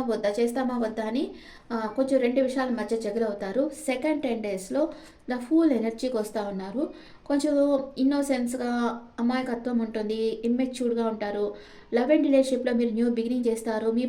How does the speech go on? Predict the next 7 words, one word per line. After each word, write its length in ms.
పార్ట్నర్ 320
కొంచెం 260
ఇమ్మెచ్యూర్ 460
ఉండొచ్చు, 340
కేర్‌లెస్‌గా 520
ఉండొచ్చు. 320
మనీ 160